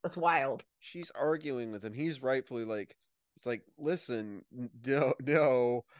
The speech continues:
Speaker 2: uh, I'll just d-, get the next one." And she's like, "No." Like, you're getting this very, he-, like, very emotional exchange between the two of 'em. And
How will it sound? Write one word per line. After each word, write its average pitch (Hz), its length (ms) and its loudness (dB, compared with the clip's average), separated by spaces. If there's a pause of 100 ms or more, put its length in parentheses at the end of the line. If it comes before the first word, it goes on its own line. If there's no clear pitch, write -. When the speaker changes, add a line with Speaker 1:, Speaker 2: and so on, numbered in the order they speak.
(220)
Speaker 2:
uh, 135 420 8 (100)
I'll 139 220 6
just 143 380 -4 (280)
d-, 117 160 -8 (140)
get 147 220 0
the 170 80 2
next 202 340 2
one." 170 460 2
And 135 120 -10
she's 131 140 -12
like, 113 140 -2
"No." 277 840 8 (420)
Like, 165 460 6
you're 311 300 -4
getting 311 300 0
this 240 160 -2
very, 170 640 -4 (240)
he-, - 180 -18 (100)
like, 135 320 -4 (100)
very 156 280 0
emotional 139 640 0
exchange 131 580 -4
between 123 340 -4
the 113 80 -4
two 127 300 -2
of 107 140 -2
'em. 98 440 -6 (880)
And 127 500 0